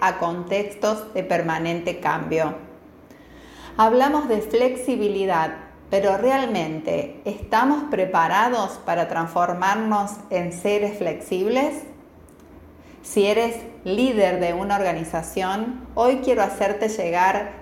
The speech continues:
tres aspectos claves para hacer de la flexibilidad una transformación interna y no un cambio brusco y circunstancial. Siempre mostramos asombro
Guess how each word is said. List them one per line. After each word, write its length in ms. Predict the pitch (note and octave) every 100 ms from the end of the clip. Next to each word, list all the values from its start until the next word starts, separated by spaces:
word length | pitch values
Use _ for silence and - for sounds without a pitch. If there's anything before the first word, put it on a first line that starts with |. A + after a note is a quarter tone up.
| -
tres 360 | - A#3+ C#4+ C#4+
aspectos 760 | A3+ - - G#3 G#3 - A3 - -
claves 640 | G#3 G#3 F3+ D#3 D#3 D#3 - - -
para 280 | - F3+ F3
hacer 500 | F3 - G#3+ F#3+ E3
de 80 | E3
la 100 | E3+
flexibilidad 1080 | F3 - A3+ A3+ - A3 G3+ E3+ E3+ F3+ G#3+ B3 - - -
una 300 | A3 A3 A3
transformación 880 | A3 C4 C#4 C#4 G#3+ F3+ F3+ G3+ F#3
interna 960 | F3+ F3 F#3 G#3 A3+ A#3 B3 C4 - -
y 160 | G#3
no 520 | G#3 A#3 B3 D4 D4+ -
un 200 | G3 F#3+
cambio 520 | F#3+ G3 F#3 F#3 F3
brusco 720 | E3+ A3 B3+ C4 - C#4+ C#4+
y 160 | D4 G3
circunstancial. 1300 | - A3 G#3 G#3 A3 A3 G3 F#3+ F#3 F#3 D#3 D#3+ D3+ - - - - - - - - - - - - -
Siempre 960 | - - C4 C#4+ B3+ G3 G3 A#3+ C#4 - - -
mostramos 880 | F#3+ F3+ F3+ - G#3+ G#3+ G#3+ A3 A3 -
asombro 960 | - F3+ - - C#4 A3+ F3+ F3+ F#3 G#3